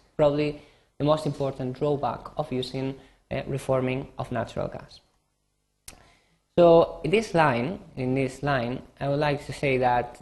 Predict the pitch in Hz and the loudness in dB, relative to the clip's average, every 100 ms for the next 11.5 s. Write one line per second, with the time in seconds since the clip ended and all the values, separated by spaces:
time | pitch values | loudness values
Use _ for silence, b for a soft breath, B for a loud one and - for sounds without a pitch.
0 | - 135 131 131 131 135 147 180 190 180 | -6 -2 0 0 0 -2 0 0 2 0
1 | 160 160 160 139 131 127 135 131 123 120 | 0 0 0 2 2 2 0 -4 -4 -6
2 | - 160 - 123 117 - 156 160 147 120 | -4 -4 -4 -8 -8 -2 2 2 2 2
3 | 120 190 - - 110 107 - 95 - - | 2 0 -8 -8 -6 -6 -8 -10 -12 -14
4 | - - - 117 131 120 - 127 117 120 | -20 -20 -10 -6 -4 -6 -6 -4 -4 -6
5 | 107 - 139 120 156 - 131 190 - - | -8 -2 -2 -2 -4 -8 -8 -8 -10 -16
6 | B B B B B B _ _ _ - | B B B B B B _ _ _ -4
7 | 160 202 220 202 170 165 185 160 143 180 | 2 4 4 4 4 6 4 2 0 2
8 | 170 - 135 120 - 151 175 143 - 160 | 2 2 -2 -4 -4 -4 -2 -2 -6 -6
9 | 147 131 131 151 139 131 135 127 - 147 | -4 -4 -4 -6 -6 -4 -4 -6 -4 -4
10 | 139 143 - - 143 160 131 - 127 139 | -2 -2 -4 -8 -4 -2 -2 -4 -6 -2
11 | 156 135 135 160 | -2 0 -2 -2